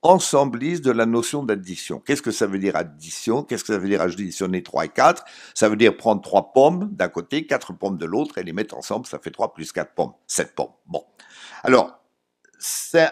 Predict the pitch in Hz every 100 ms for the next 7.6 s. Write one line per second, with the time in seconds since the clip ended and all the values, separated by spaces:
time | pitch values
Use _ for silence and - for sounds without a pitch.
0 | - 170 185 196 156 160 139 - 135 127
1 | - 120 113 98 90 80 78 71 65 _
2 | - - - - 71 - - 131 143 147
3 | 185 214 156 160 - 120 117 110 95 135
4 | 127 107 95 87 - 78 - 135 143 156
5 | 269 269 120 117 - 80 80 - 90 -
6 | 110 165 220 - 110 113 - 78 76 87
7 | 95 92 92 147 190